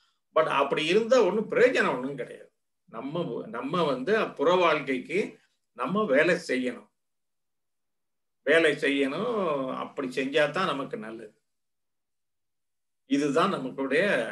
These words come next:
வாழ்க்கை முறை. அந்த மாதிரி வேலை செய்யும் பொழுதுதான் நமக்கு துயரங்கள், துன்பங்கள் அதெல்லாம் வருது. அதுல இருந்து எப்படி ஓவர் கம் பண்றது அப்படிங்கிறது தான் நம்மளுடைய முக்கியமான point.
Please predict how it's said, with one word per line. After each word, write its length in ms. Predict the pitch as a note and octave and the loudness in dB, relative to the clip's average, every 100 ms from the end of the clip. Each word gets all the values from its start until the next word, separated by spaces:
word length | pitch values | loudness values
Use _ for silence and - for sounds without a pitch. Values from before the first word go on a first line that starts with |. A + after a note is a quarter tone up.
| A2 | -8
வாழ்க்கை 380 | A2+ C#3+ C3+ C#3+ | -2 -2 0 -4
முறை. 300 | G#2+ A2 A2+ - _ _ _ _ _ _ _ _ _ _ - | -4 -8 -8 -10 _ _ _ _ _ _ _ _ _ _ -2
அந்த 360 | C#3 F3 F#3+ | 0 2 4
மாதிரி 380 | F3+ G3 A#3 A3 | 4 4 8 8
வேலை 320 | F3 E3 F3+ | 10 8 8
செய்யும் 340 | D#3 D#3+ D#3+ D#3 | 2 -2 -2 -2
பொழுதுதான் 500 | D3+ D3+ D3+ F#3 A#3 | 0 0 2 2 2
நமக்கு 380 | F#3 D3+ D#3 C3+ | 0 -2 -4 -2
துயரங்கள், 560 | C#3 C#3+ C#3 C3 F3 | 2 4 4 2 0
துன்பங்கள் 520 | C#3+ B2+ B2+ B2 C#3+ F3+ C#3+ A#2 | -2 -2 -2 -2 -4 -4 -8 -12
அதெல்லாம் 520 | A#2+ B2 A#2+ D3+ B2 | -14 -10 -6 -6 -4
வருது. 300 | A#2+ A#2 F#3 B3 _ _ _ | -6 -6 -8 -10 _ _ _
அதுல 420 | - C#3 G3+ G#3 F3+ | -2 4 6 6 6
இருந்து 280 | E3+ G#3+ | 6 6
எப்படி 320 | G#3+ - G3 G#3 | 6 4 2 4
ஓவர் 420 | C#3 D#3 F3 D#3 | 6 8 6 6
கம் 260 | D#3 C#3+ C3 | 0 -6 -12
பண்றது 460 | A2+ G#2 - A#2+ A#2 A2 | -14 -14 -16 -16 -16 -16
அப்படிங்கிறது 680 | A#2+ - B2+ A#2+ A#2 A2 G#2+ | -16 -14 -14 -14 -16 -18 -8
தான் 220 | D#3+ B3+ - _ _ _ _ _ | -6 -6 -10 _ _ _ _ _
நம்மளுடைய 640 | A#2+ B2 A2 G#2+ A2 F3 E3+ | -10 -8 -8 -8 -6 -6 -6
முக்கியமான 520 | - A#2+ G#2 A#2 C3 | -12 -14 -14 -12 -12
point. 300 | - G#2+ | -14 -20